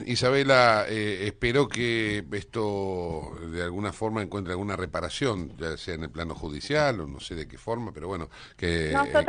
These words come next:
Speaker 1: eh,
Speaker 2: también, porque
Speaker 1: ujú.
Speaker 2: lo que estamos exigiendo es el revocatorio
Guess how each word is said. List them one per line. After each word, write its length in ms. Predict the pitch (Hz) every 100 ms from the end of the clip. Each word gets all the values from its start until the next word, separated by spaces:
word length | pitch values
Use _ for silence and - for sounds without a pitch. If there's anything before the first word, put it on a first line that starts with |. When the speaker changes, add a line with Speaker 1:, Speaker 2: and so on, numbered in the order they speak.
| 339
Speaker 1:
eh, 40 |
Speaker 2:
también, 400 | 370 330 330 320
porque 400 | 262 240 240 220 220
Speaker 1:
ujú. 40 |
Speaker 2:
lo 120 | 226
que 60 | 226
estamos 380 | 226 247 247 285
exigiendo 760 | 320 - 262 254 247 247 262 320 330
es 240 | - 233 226
el 120 | 254
revocatorio 680 | 285 269 247 220 226 240